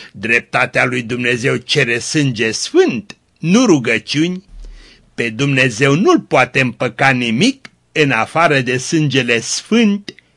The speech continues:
al Fiului Său, omul Iisus Hristos. De aceea spunem, numai Mântuitorul poate mijloci la Tatăl pentru neamul păcătos, ca să aducă iertarea acelora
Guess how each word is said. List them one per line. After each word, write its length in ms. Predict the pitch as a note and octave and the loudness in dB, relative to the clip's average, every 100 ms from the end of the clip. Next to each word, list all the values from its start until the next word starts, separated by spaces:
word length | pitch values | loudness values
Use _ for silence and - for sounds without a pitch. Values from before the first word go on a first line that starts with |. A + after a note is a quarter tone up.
| _ | _
al 260 | B2 B2+ A#2 | 0 0 0
Fiului 540 | - F#3 D#3+ B2 A2 | -4 0 2 2 -2
Său, 420 | - F3+ F#3+ G#3 _ _ _ _ | -2 0 0 -2 _ _ _ _
omul 480 | G3+ G#3 D3+ B2 A2+ | 4 6 6 0 -2
Iisus 600 | D3 C#3 A2+ - D#3+ - | -2 -2 -2 -4 -4 -4
Hristos. 720 | - F#3 - - A3 - - - _ _ _ _ - - | -4 -4 -4 -4 -6 -6 -16 -20 _ _ _ _ -20 -8
De 180 | C3+ | -2
aceea 400 | B2+ A#2+ C#4+ D4 | 0 0 2 2
spunem, 640 | G#3+ - - C#3 A2+ G2+ F#2+ _ _ | 2 -2 -4 0 0 -2 -6 _ _
numai 540 | - D3+ E3 D#3 C#3+ C3+ | -4 0 2 4 4 2
Mântuitorul 1120 | C3 C3 B2+ D3+ C3 - - D#4 D4+ E3+ C3+ | 2 0 2 2 2 0 0 2 4 4 2
poate 420 | - C#3+ C3 C#3 | 2 2 2 0
mijloci 680 | C3 B2+ A#2 B2+ B2 - B2 | -2 -2 -2 -2 -2 -4 0
la 180 | A#2+ | 0
Tatăl 500 | B2 - A#2+ A#2 A#2+ | -2 -2 -4 -2 -8
pentru 440 | G#2+ B2 A#2+ B2 B2+ | -6 -6 -6 -4 -4
neamul 540 | G#2+ A2 B2+ A#2+ A#2+ | -4 -2 -2 -2 -6
păcătos, 840 | G2 A#2+ A#2 C3+ B2+ B2+ B2+ - - _ - - | -4 -8 -2 -4 -4 -6 -6 -10 -18 _ -20 -8
ca 160 | - C3+ | -2 -2
să 160 | - | 0
aducă 480 | B2 A2+ G2+ F#3 - | 0 0 0 -2 2
iertarea 600 | D3 C#3 A#2 D3 C#3 B2 | 2 2 0 -2 2 2
acelora 680 | A#2 - E3+ E3+ D3+ C#3+ | 0 0 0 2 2 0